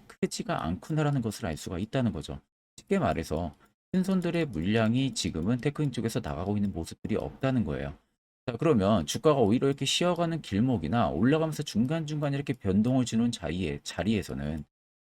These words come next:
개인 투자자, 소규모 투자자들의 차익 매물, 그리고 투매 물량들이 유발이 됐고 실질적으로 테크잉의 주가를 핸들링을 할 수 있는 큰손들의 물량은 오히려 나가지가 않았다는 것을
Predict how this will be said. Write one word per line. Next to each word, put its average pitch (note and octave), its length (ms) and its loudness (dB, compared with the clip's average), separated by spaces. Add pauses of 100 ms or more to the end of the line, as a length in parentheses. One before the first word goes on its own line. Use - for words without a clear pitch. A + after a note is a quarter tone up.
(100)
개인 D3 320 4
투자자, C3+ 540 0
소규모 D#3 440 -2
투자자들의 C#3 720 -2
차익 E3 340 -2
매물, D#2+ 460 0 (340)
그리고 G2+ 180 0
투매 F3 420 -2
물량들이 C3+ 880 0
유발이 A#2+ 400 0
됐고 D2+ 580 -6 (220)
실질적으로 D3 680 0
테크잉의 D#3 540 -2
주가를 - 580 -2
핸들링을 D#3 580 -2
할 C3+ 100 -2
수 - 180 -6
있는 G2 400 0 (400)
큰손들의 E3+ 520 0
물량은 A2 580 0
오히려 A2+ 340 0
나가지가 D#2 540 -4
않았다는 F#2+ 520 -2
것을 D2+ 360 -6